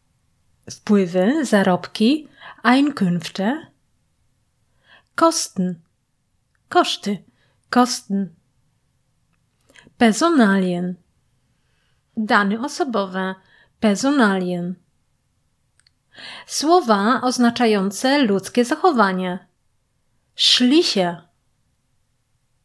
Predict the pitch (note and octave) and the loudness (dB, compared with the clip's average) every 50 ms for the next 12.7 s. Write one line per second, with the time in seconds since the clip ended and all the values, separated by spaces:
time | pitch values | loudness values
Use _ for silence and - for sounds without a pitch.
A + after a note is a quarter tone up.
0 | _ _ - - - - D#4+ D#4 D#4+ - - - A3 G3 F3+ G3 G3+ G#3 G#3+ C4 | _ _ -6 -6 -2 0 -2 -2 -2 -4 -2 0 0 0 0 0 -2 0 2 4
1 | C4 C4 B3 G3 - F#3+ F#3 F#3 - _ _ _ _ _ _ _ _ _ _ - | 4 2 2 0 -4 -4 -4 -4 -8 _ _ _ _ _ _ _ _ _ _ -4
2 | - - - - C4+ C#4 D4+ D#4+ D#4+ - - G#3 F#3+ F#3+ F#3 E3+ - _ _ _ | 0 0 2 4 4 4 4 4 2 2 0 -2 -2 -2 -4 -8 -16 _ _ _
3 | _ _ _ _ _ _ _ _ _ _ _ _ _ _ _ _ _ _ _ _ | _ _ _ _ _ _ _ _ _ _ _ _ _ _ _ _ _ _ _ _
4 | _ _ _ _ _ _ _ _ _ _ _ _ _ _ _ _ _ - D#4 C#4+ | _ _ _ _ _ _ _ _ _ _ _ _ _ _ _ _ _ 2 4 6
5 | C#4 B3+ A#3+ - A3 G3+ G3 G3+ G3 F3+ F#3 F#3 F3+ F#3 F#3 - _ _ _ _ | 6 6 4 2 -2 -2 0 -2 0 0 -2 -4 -6 -6 -10 -16 _ _ _ _
6 | _ _ _ _ _ _ _ _ _ _ _ _ _ _ _ _ _ - - F4+ | _ _ _ _ _ _ _ _ _ _ _ _ _ _ _ _ _ 0 0 0
7 | E4+ - - G3+ G3 F#3+ F#3 - G3+ F#3+ F#3+ F#3+ F#3+ _ _ _ _ _ _ _ | 2 2 0 -2 -2 -2 -4 -4 -6 -6 -6 -8 -12 _ _ _ _ _ _ _
8 | _ _ _ - C4+ C#4 C4+ C4 B3 - - - A3 G#3 G3 F#3+ F3 F3+ E3+ F3 | _ _ _ 2 2 4 4 4 2 0 -4 -2 0 0 0 0 -2 -4 -6 -6
9 | F3 E3 - _ _ _ _ _ _ _ _ _ _ _ _ _ _ _ _ _ | -8 -10 -12 _ _ _ _ _ _ _ _ _ _ _ _ _ _ _ _ _
10 | _ _ _ _ _ _ _ _ _ _ _ _ _ _ _ _ _ _ _ _ | _ _ _ _ _ _ _ _ _ _ _ _ _ _ _ _ _ _ _ _
11 | _ _ _ _ _ _ _ _ _ - G4 F4+ D4+ C#4 - - - G#3+ G#3 G3+ | _ _ _ _ _ _ _ _ _ 0 0 2 0 -2 -2 0 0 2 2 2
12 | G3 G3 - - - G3 F#3 F3+ F3+ F3+ E3+ F#3 F3+ - | 0 -2 -4 -6 -6 -4 -4 -4 -4 -4 -8 -10 -10 -14